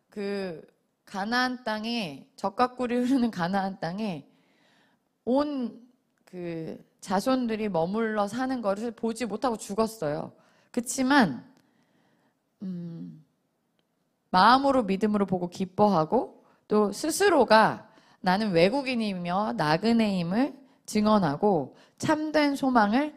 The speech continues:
하늘에 두었다"고 증언하고 있습니다. 그리고 십사 절에 보면 "이같이 말하는 것은 자기들이 본향 찾는 자임을 나타냄이라."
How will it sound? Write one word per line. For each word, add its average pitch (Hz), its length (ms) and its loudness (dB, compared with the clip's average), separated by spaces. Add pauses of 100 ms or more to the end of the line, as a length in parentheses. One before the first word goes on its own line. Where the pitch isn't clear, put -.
(120)
하늘에 311 540 -2
두었다"고 160 880 -6 (1120)
증언하고 185 480 0
있습니다. 127 680 -14 (920)
그리고 180 280 0
십사 285 360 2
절에 262 200 4
보면 202 540 0 (540)
"이같이 262 560 0
말하는 185 480 2
것은 156 320 -4
자기들이 185 460 -4
본향 233 420 -2
찾는 233 320 -2
자임을 165 340 -4
나타냄이라." 147 840 -4